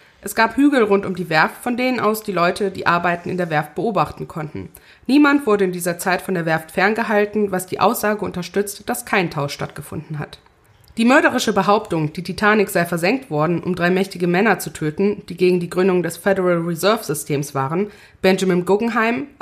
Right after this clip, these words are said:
Isidor Straus und John Jacob Astor, entbehrt ebenfalls jeder Grundlage.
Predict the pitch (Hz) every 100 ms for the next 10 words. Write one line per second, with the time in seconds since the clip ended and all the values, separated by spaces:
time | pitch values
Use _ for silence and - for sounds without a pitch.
0 | 196 180 175 170 - - 160 180 - -
1 | 185 170 180 185 180 175 175 170 - 175
2 | - 160 156 214 - _ _ _ _ -
3 | 254 262 262 - 208 185 165 160 - 185
4 | 202 165 160 147 139 -